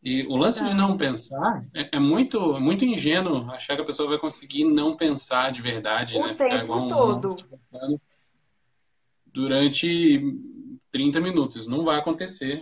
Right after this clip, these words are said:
Speaker 1: Se, se acontecer com você, parabéns, você é iluminado, não precisa estar fazendo nada disso.
Speaker 2: É,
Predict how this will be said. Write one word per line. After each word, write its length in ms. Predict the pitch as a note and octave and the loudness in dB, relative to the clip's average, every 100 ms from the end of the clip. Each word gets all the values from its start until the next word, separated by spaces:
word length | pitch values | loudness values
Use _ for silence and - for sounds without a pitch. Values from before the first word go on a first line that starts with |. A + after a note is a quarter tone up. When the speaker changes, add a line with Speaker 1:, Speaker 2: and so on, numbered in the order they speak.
| D3+ B2 | -10 -14
Speaker 1:
Se, 460 | - - - C3 | -16 -16 -10 -8
se 120 | - | -4
acontecer 340 | C#3 D3+ C#3 D3+ | -4 -4 -6 -6
com 60 | |
você, 180 | C#3+ D3 | -6 -4
parabéns, 500 | D3 D#3 D3 C3 D3 D3 | 0 0 2 0 -2 -2
você 340 | C#3+ - C3 | -6 -8 -6
é 280 | C#3 C#3+ C#3 | -4 -2 -2
iluminado, 680 | C3+ C#3 D3+ B2 B2+ D3 D#3 | -2 -2 -2 -2 -4 -4 -6
não 220 | C#3+ C3 | -6 -8
precisa 240 | - - C#3 | -10 -12 -8
estar 140 | D3 | -8
fazendo 260 | D3+ C#3 C#3+ | -6 -4 -2
nada 200 | C#3+ F3 | -4 -6
disso. 320 | D#3 A2+ - _ _ _ _ _ _ _ _ - | -8 -10 -14 _ _ _ _ _ _ _ _ -8
Speaker 2:
É, 300 | A3 G#3 | -4 -4